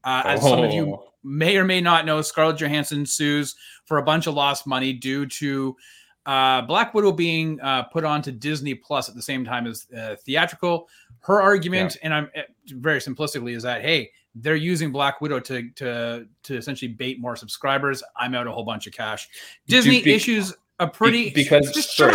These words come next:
Speaker 1: up, shut
Speaker 2: hold
Speaker 1: up
Speaker 2: on,
Speaker 1: for a
Speaker 2: hold
Speaker 1: second.
Speaker 2: on. Because, be-, but for people that don't understand, because her contract was gonna earn money off box office gross.
Speaker 1: Correct. Yes,
Speaker 2: Yeah,
Speaker 1: off the
Speaker 2: okay,
Speaker 1: box.
Speaker 2: okay,
Speaker 1: Yeah. So
Speaker 2: okay.
Speaker 1: that's how the, the, if you had listened to the show yesterday, you would have heard that.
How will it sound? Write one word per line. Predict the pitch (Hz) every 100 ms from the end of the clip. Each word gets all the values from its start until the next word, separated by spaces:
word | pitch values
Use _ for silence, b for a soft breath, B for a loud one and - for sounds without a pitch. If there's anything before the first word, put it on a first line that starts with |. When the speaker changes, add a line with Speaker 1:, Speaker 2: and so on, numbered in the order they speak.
| -
Speaker 1:
up, | -
shut | 262 269
Speaker 2:
hold | 196
Speaker 1:
up |
Speaker 2:
on, | 147
Speaker 1:
for |
a |
Speaker 2:
hold | 190
Speaker 1:
second. | 107
Speaker 2:
on. | 104
Because, | 143 - 147 -
be-, | 151 147
but | 156 131 - -
for | 127
people | 151 127
that | 120
don't | 117
understand, | 107 101 - 101
because | 113 - 120 -
her | 110
contract | - 104 98 101 90 - - _ _ _ _ _ _
was | 107
gonna | 101 104
earn | 110 104 98
money | 101 95 92
off | 104 92 -
box | 101 92 -
office | 87 - 80
gross. | - 104 82 -
Speaker 1:
Correct. | 202 - - -
Yes, | 190 - -
Speaker 2:
Yeah, | 190
Speaker 1:
off | 185 185
the |
Speaker 2:
okay, | 190
Speaker 1:
box. | 175 170 -
Speaker 2:
okay, | 190
Speaker 1:
Yeah. |
So | 110 190
Speaker 2:
okay. |
Speaker 1:
that's | 202
how | 190 170 165
the, | 156 160
the, | 147 160 147
if | 165
you | 180
had | 170 165
listened | 165 175 156
to |
the | 147 135
show | -
yesterday, | 139 139 139 131
you | 123
would | 120
have | 113
heard | 110
that. | 104